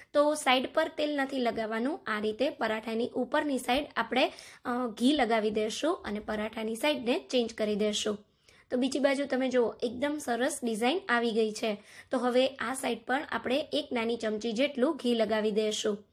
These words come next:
અને હવે બંને બાજુથી ફેરવતા ફેરવતા એકદમ સરસ ક્રિસ્પી એવું પરાઠું થાય ત્યાં સુધી શેકી લેશું.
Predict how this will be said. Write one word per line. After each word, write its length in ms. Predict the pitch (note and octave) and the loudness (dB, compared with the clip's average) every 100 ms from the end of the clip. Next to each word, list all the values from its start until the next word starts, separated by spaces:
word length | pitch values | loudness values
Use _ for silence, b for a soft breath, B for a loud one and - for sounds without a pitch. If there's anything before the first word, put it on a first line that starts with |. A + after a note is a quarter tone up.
| _ B B B | _ B B B
અને 140 | A#3+ A3+ | -4 -2
હવે 260 | A3 A3+ | 0 0
બંને 400 | A3+ A3 A3 C4 | 2 0 2 2
બાજુથી 560 | D4 A#3+ G#3+ A#3+ A#3+ C#4+ | 2 0 0 -2 0 -2
ફેરવતા 480 | C#4 A3+ A3 - A3+ | 0 -2 -2 -2 -4
ફેરવતા 580 | A3 C#4+ B3+ - B3 D4+ B B C#4 | 0 0 0 0 0 0 B B 0
એકદમ 340 | D4 B3+ C#4+ | 0 0 0
સરસ 440 | C4+ A3+ C4 C#4+ - | 0 2 2 0 -6
ક્રિસ્પી 440 | B3+ C4+ - D4 C4+ | -4 -4 -4 -2 2
એવું 200 | C4 C4 | 2 0
પરાઠું 460 | A3 A3+ A3 A#3+ | -2 -2 -4 -6
થાય 300 | A#3+ D#4 B3+ | -2 0 0
ત્યાં 220 | A3+ A3 | -2 -6
સુધી 340 | G#3+ A3 G#3+ G#4 | -4 -2 2 2
શેકી 360 | - B3 - | 2 0 0
લેશું. 540 | A3 G#3 G#3 - A#3 | 0 0 0 -2 -4